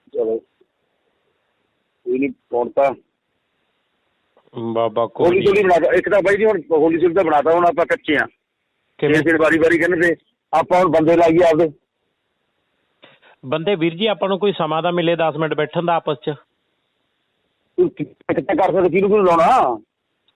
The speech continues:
Speaker 2: ਕੱਲ੍ਹ ਨੂੰ ਬਹਿ ਕੇ ਆਪਾਂ ਕੁਛ ਤਾਂ ਲਿਸਟ ਬਣਾ ਦਈਏ, ਕੋਈ ਵੀਹ ਤੀਹ ਬੰਦੇ ਦੀ ਤਾਂ ਲਿਸਟ ਬਣਾ
Speaker 1: ਬਾਈ
Speaker 2: ਦਈਏ ਕੱਲ੍ਹ
Speaker 1: ਲਿਸਟ,
Speaker 2: ਨੂੰ।
Speaker 1: ਲਿਸਟ ਤਾਂ ਤੁਸੀਂ, ਤੁਸੀਂ ਬਣਾਉਣੀ ਹੈ, ਮੈਂ ਤਾਂ ਚੈੱਕ ਕਰਨੀ ਹੈ, ਤੁਸੀਂ ਬਣਾਓ ਵੀ ਆਹ ਬੁਲਾਉਣੇ ਆ, ਮੈਂ ਲਾ
Speaker 2: ਬਣਾ
Speaker 1: ਲਾਂਗੇ ਉਸ।
Speaker 2: ਕੱਲ੍ਹ ਨੂੰ ਬਣਾ ਦਿੰਦੇ ਆ ਜੀ।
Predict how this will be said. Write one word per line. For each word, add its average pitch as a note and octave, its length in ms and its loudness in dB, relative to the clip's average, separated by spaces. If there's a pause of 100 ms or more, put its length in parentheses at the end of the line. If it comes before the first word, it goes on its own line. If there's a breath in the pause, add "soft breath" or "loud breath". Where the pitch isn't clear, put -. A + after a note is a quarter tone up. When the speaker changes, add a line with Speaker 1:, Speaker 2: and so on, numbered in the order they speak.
(720)
Speaker 2:
ਕੱਲ੍ਹ D3+ 180 -2
ਨੂੰ G3 100 -2
ਬਹਿ F#3 140 0
ਕੇ G#3 140 -2
ਆਪਾਂ G3+ 240 -2
ਕੁਛ E3+ 280 -2
ਤਾਂ F#3 180 -2
ਲਿਸਟ F3+ 320 -2
ਬਣਾ E3 240 -4
ਦਈਏ, D#3 380 -2
ਕੋਈ E3 180 -4
ਵੀਹ D3 200 -2
ਤੀਹ F3+ 140 -2
ਬੰਦੇ D#3 300 -2
ਦੀ D#3 60 -4
ਤਾਂ E3 140 -4
ਲਿਸਟ D#3 240 -4
ਬਣਾ D3 140 -4
Speaker 1:
ਬਾਈ C#3+ 120 2
Speaker 2:
ਦਈਏ D#3+ 120 0
ਕੱਲ੍ਹ D3+ 80 2
Speaker 1:
ਲਿਸਟ, D3+ 120 0
Speaker 2:
ਨੂੰ। D#3 200 -6
Speaker 1:
ਲਿਸਟ D#3 260 0
ਤਾਂ E3+ 100 0
ਤੁਸੀਂ, D#3+ 300 -4
ਤੁਸੀਂ D#3+ 320 0
ਬਣਾਉਣੀ C#3 280 0
ਹੈ, D3+ 60 0
ਮੈਂ D#3 120 2
ਤਾਂ D3+ 80 2
ਚੈੱਕ C#3 220 -2
ਕਰਨੀ B2 360 -2
ਹੈ, B2 60 -4
ਤੁਸੀਂ D3 200 0
ਬਣਾਓ C3+ 180 2
ਵੀ D3 140 2
ਆਹ D#3 60 2
ਬੁਲਾਉਣੇ B2+ 440 0
ਆ, E2 100 -6 (680)
ਮੈਂ C3+ 80 0
ਲਾ A#2 140 2
Speaker 2:
ਬਣਾ A#2 100 0
Speaker 1:
ਲਾਂਗੇ C3+ 280 0
ਉਸ। D#3 80 -6 (260)
Speaker 2:
ਕੱਲ੍ਹ C#3+ 160 -4
ਨੂੰ D#3 100 -2
ਬਣਾ C#3 200 -2
ਦਿੰਦੇ B2 160 -8
ਆ A2+ 80 -6
ਜੀ। G#2+ 60 -18